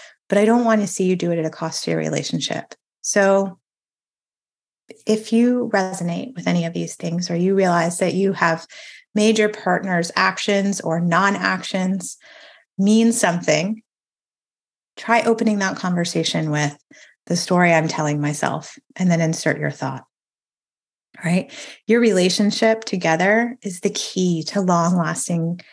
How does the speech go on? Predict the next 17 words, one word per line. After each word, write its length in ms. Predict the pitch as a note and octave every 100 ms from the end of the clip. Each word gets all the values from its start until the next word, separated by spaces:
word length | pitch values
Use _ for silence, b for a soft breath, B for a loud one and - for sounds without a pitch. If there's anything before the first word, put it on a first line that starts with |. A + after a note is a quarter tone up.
| B B
happiness 840 | - E3+ G3 G#3+ B3 C#4 C#4 - - -
in 160 | A3
the 100 | G#3+
spirit 500 | G#3+ - G#3+ G#3+ G#3
of 180 | F#3 F3+
your 120 | F#3+
whole 640 | F#3 - E3 E3 E3+ F3+ F3 B B B _ _
future 720 | F#3+ F3+ - F3+ E3+ F3 - _
family, 640 | - F#3+ F#3+ F#3 D3+ - -
right? 340 | E3+ F3 G3+
It 160 | F#3 F3
depends 580 | G#3+ - - A3+ A#3+ A3
on 240 | F#3 F#3
the 100 | F#3
two 300 | F3+ - G3+
of 180 | F#3 F3+
you 540 | A#3+ C#4 G3 E3 F3